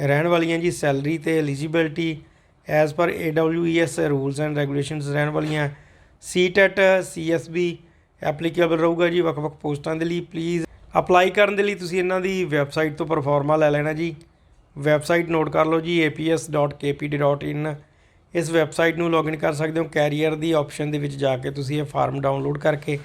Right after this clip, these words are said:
ਇਹਨਾਂ ਤੱਕ ਪਹੁੰਚਦੇ ਕਾਰਨ ਆਪਣੇ ਦਸਤਾਵੇਜ਼ ਨਾਲ ਲਗਾ ਕੇ ਸੌ ਰੁਪਏ ਦਾ ਡਰਾਫਟ ਤੁਸੀਂ ਬਣਾ ਲੈਣਾ ਜੀ ਆਰਮੀ ਪਬਲਿਕ ਸਕੂਲ ਕਪੂਰਥਲਾ ਦੇ ਪੱਖ ਦੇ ਵਿੱਚ ਤੇ ਸਤਾਰਾਂ ਮਈ ਦੋ ਹਜ਼ਾਰ ਚੌਵੀ ਤੱਕ ਇਹਨਾਂ ਤੱਕ ਤੁਸੀਂ ਪਹੁੰਚਦੇ ਕਰਨਾ ਜੀ।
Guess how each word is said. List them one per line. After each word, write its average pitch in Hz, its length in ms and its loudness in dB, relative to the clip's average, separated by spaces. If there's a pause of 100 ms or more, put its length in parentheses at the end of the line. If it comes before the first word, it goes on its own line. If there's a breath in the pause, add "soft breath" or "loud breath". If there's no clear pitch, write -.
(540 loud breath)
ਇਹਨਾਂ 190 180 4
ਤੱਕ 190 260 2
ਪਹੁੰਚਦੇ 180 500 0
ਕਾਰਨ 170 240 2
ਆਪਣੇ 170 260 0
ਦਸਤਾਵੇਜ਼ 147 580 -2
ਨਾਲ 139 240 0
ਲਗਾ 147 220 0
ਕੇ 165 140 -2
ਸੌ 156 220 2
ਰੁਪਏ 165 220 0
ਦਾ 170 120 2
ਡਰਾਫਟ 151 540 0 (600 soft breath)
ਤੁਸੀਂ 165 200 -2
ਬਣਾ 170 240 4
ਲੈਣਾ 165 200 4
ਜੀ 175 160 2
ਆਰਮੀ 151 280 2
ਪਬਲਿਕ 151 380 -2
ਸਕੂਲ 160 240 -10
ਕਪੂਰਥਲਾ 151 560 -4
ਦੇ 156 120 0
ਪੱਖ 156 280 -2
ਦੇ 160 120 0
ਵਿੱਚ 160 360 -2 (600 soft breath)
ਤੇ 196 140 2
ਸਤਾਰਾਂ 160 500 4
ਮਈ 170 200 0
ਦੋ 165 180 0
ਹਜ਼ਾਰ 170 160 2
ਚੌਵੀ 143 320 -4
ਤੱਕ 147 260 -6
ਇਹਨਾਂ 151 180 -6
ਤੱਕ 151 240 -8
ਤੁਸੀਂ 143 300 -10
ਪਹੁੰਚਦੇ 147 440 -4
ਕਰਨਾ 127 320 -2
ਜੀ। 123 160 -10